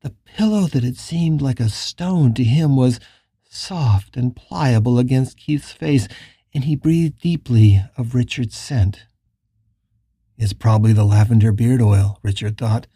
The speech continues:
a little ghost of himself that he had left behind.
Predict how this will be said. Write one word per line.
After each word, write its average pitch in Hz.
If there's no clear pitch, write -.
a 151
little 202
ghost 160
of 101
himself 98
that 110
he 113
had 107
left 107
behind. 113